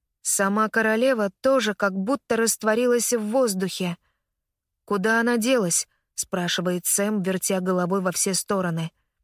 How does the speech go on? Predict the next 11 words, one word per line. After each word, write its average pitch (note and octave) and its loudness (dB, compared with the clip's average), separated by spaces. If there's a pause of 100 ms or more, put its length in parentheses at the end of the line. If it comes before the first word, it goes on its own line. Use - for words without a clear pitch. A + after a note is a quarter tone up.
(760)
«Мне C4 0
тоже A3+ 0
совсем A#3 0
не C4 0
нравится, G#3 0
что G#3+ -2
королева G#3+ -2
вот G#3 -2
так G3+ -2
вот G#3 -4
удалилась», — G#3 -2